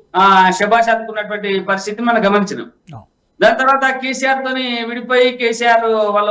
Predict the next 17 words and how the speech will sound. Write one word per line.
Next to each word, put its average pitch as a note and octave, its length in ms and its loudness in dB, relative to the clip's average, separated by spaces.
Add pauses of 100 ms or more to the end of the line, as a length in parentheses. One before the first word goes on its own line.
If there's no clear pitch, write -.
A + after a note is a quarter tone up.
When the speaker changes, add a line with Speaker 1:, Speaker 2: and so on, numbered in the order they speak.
Speaker 1:
ఉపయోగం A3+ 360 -2
లేదని G#3+ 320 -2
చెప్పి G3+ 240 -6 (560)
ఇండి A3+ 200 4
కూటమిలో A#3 460 0 (260)
చేరిండు, A3 340 2 (180)
కాంగ్రెస్ G#3 400 0
ను G3 280 -6
కలిసి, G3+ 240 -4 (180)
కాంగ్రెస్ G3+ 360 2
రాహుల్ G3+ 360 0
గాంధీ G3 200 -4
అంత F#3+ 120 -8 (100)
గొప్ప F3 160 -6
నాయకుడు F3 420 -2
లేడని D3+ 260 -6
చెప్పిండు. G2 280 -14